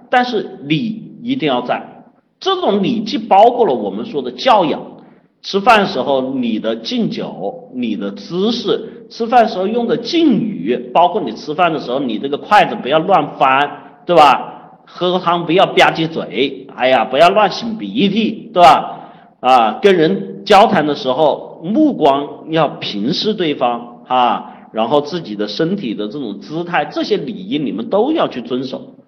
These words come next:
啊。这个给人的感觉一定会觉得，至少你会挣得一项分数，下次吃饭带着你啊，明白吧？至少你可以挣个饭吃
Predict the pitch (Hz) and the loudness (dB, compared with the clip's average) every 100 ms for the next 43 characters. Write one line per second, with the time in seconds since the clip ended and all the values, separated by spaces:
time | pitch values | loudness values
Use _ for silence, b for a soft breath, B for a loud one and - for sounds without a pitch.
0 | _ 127 120 - - - - _ - 320 | _ -2 0 -2 -8 -20 -20 _ -12 -2
1 | 277 - 139 113 143 208 127 110 131 117 | 0 0 -2 -2 -4 -4 -4 -4 -4 -6
2 | - - 330 226 143 120 127 - 143 143 | -6 -4 -4 -4 -4 -6 -8 -6 -2 -2
3 | - 107 85 135 110 151 156 151 - 311 | -2 -6 -6 -6 -6 -4 -4 -4 -6 -6
4 | 196 120 117 - - 233 170 151 160 151 | -4 -4 -4 -6 -4 -4 -4 -6 -6 -8
5 | - B - - 247 220 165 180 202 190 | -12 B -8 0 0 0 -6 -8 -6 -4
6 | 220 196 135 107 - - - 131 113 - | -2 -2 -4 -10 -12 -14 -4 -2 -2 -8
7 | - - _ _ _ - 147 165 151 127 | -20 -20 _ _ _ -8 -2 2 2 0
8 | - - - - 294 220 143 262 156 - | -6 -16 -20 -14 -8 -4 -2 -2 -4 -4
9 | 240 165 143 120 - 240 156 - 123 | -4 -2 -2 -2 -2 -2 -2 -8 -10